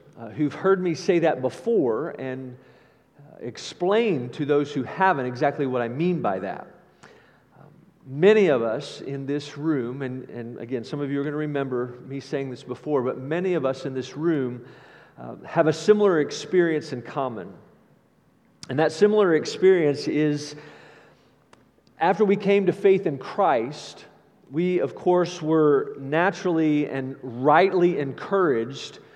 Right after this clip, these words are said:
to begin our journey of discipleship. And there were, um, several means of growth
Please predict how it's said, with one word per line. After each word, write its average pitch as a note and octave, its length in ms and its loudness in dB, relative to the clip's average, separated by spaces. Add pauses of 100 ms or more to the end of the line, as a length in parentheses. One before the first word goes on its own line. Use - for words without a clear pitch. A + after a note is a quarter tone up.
(260)
to G3 180 4
begin F3+ 500 4
our F3+ 540 4
journey F3 420 2
of C3+ 140 4
discipleship. C3+ 1000 -2 (1120)
And C3+ 220 -8
there F3 300 4
were, D#3+ 720 4 (600)
um, - 220 -20 (960)
several F3 840 4
means F#3 320 0
of C#3+ 160 2
growth D#3+ 840 2